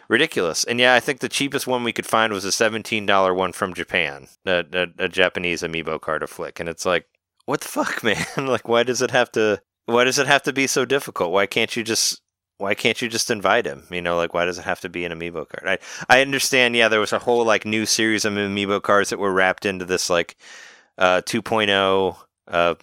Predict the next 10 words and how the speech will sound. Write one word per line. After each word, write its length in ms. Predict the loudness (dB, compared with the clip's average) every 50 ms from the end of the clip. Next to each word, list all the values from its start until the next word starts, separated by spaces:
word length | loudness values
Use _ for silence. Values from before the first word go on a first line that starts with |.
| _ -2 0
update 540 | 0 0 0 0 0 2 4 4 2 2 0
and 140 | 0 0 0
all 140 | 2 2
that 140 | 2 2 0
stuff, 360 | -2 -2 0 0 0 -2 -2 _
but 240 | -4 -4 -4 -6 _ _ _ _ _ _ _ _ _ _ _ _ _
what 160 | -20 -20 -20
the 60 | -20
fuck, 240 | -20 -18 -18 -18 -18 _ -18
man? 140 | -18 -18